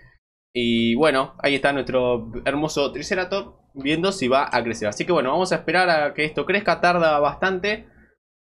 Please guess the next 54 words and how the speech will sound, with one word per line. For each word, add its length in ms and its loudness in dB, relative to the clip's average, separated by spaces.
Y 800 2
como 220 2
les 120 2
dije, 340 2
es 300 -4
un 400 0
Biogo 680 0
por 340 0
huevo. 680 2
Así 180 0
que 100 2
bueno, 260 2
mientras 380 -2
esto 260 -4
va 140 0
creciendo, 680 0
seguimos, 640 0
eh, 200 2
explicando 600 -2
cositas. 560 -2
La 260 2
máquina 320 2
del 100 0
tiempo, 300 0
otra 280 2
cosa 200 2
que 80 2
me 80 -2
pregunta 260 0
mucha 200 0
gente, 440 -2
sigue 320 0
sin 260 -4
funcionar. 580 -6
Cuando 360 -2
la 120 -2
colocas 440 0
te 140 0
sigue 200 -4
diciendo 640 -4
próximamente. 760 -4
Así 180 -10
que 220 -2
F 340 0
por 140 -2
la 100 2
máquina 300 -2
del 100 -4
tiempo 320 -6
en 80 -6
la 200 -4
cero 220 -6
punto 520 -6
cuatro. 460 -2